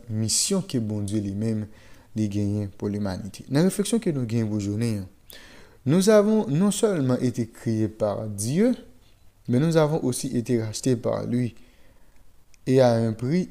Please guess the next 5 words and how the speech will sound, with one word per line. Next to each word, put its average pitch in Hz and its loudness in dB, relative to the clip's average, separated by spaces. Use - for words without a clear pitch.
exceptionnel. 131 -4
Pourquoi 175 2
cette 110 -2
vérité 117 0
devrait-elle 113 -2